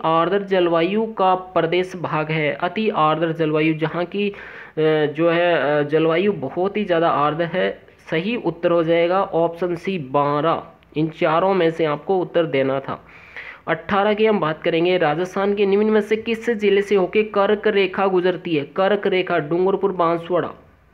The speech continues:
उत्तर यहाँ पे बांसवाड़ा होगा, option B, क्योंकि option, अ, जो है, बांसवाड़ा के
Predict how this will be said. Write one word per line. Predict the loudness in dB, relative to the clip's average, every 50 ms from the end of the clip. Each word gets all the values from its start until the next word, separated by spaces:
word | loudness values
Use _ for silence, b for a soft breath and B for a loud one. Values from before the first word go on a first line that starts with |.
| B B B B B B B B B -10
उत्तर | -10 -8 -4 -2 0 0
यहाँ | 2 0 0
पे | 0 -2 -2
बांसवाड़ा | 0 0 -2 -2 0 0 0 2 2
होगा, | 2 2 2 4
option | 4 4 2 0 -2 -2 -2 -2 0 -2
B, | -4 -8 -6
क्योंकि | -2 0 0 0 0 -2 -4
option, | -2 -2 -2 -2 -2 -4 -4 -4
अ, | -4 -8 -8 -2 -2
जो | -2 0 0 0 0
है, | 0 2 2 2 2
बांसवाड़ा | 0 -2 -2 -2 -4 -4 -2 -2 -2
के | -2 0 0 0 0 0